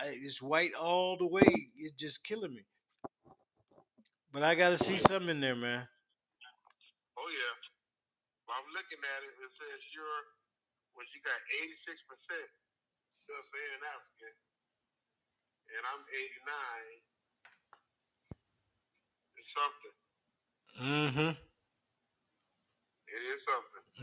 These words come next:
Speaker 1: Yeah, we, we close, man.
Speaker 2: Oh, yeah.
Speaker 1: And I'm going, "Holy cow. Never met. And we got all this connection like this, man."
Speaker 2: Right.
Speaker 1: Let's see how many of them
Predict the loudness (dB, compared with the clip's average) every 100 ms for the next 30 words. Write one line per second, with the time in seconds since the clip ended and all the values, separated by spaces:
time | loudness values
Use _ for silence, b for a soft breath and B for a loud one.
0 | 8 8 10 8 8 6 4 6 10 12
1 | 10 6 8 10 8 0 -14 _ _ _
2 | _ _ _ _ -20 _ -8 -4 -2 -2
3 | -6 -16 _ -2 2 4 8 10 10 10
4 | 10 12 12 12 10 6 6 4 2 -2
5 | -4 6 8 8 6 0 0 10 12 12
6 | 10 12 12 12 12 2 -2 4 6 6
7 | 4 4 10 12 12 12 8 4 4 6
8 | 8 8 6 6 4 0 -2 -2 -2 -2
9 | -6 -16 -16 -14 -16 -18 _ _ _ _
10 | -10 -4 -2 -4 -12 _ _ -2 0 4
11 | 4 4 2 2 2 2 2 -2